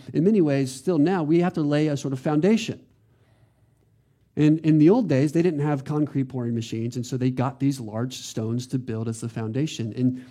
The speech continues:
not every stone could serve as a cornerstone or a foundation stone. They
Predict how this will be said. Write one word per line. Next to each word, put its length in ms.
not 240
every 200
stone 420
could 160
serve 400
as 200
a 80
cornerstone 640
or 160
a 60
foundation 580
stone. 340
They 220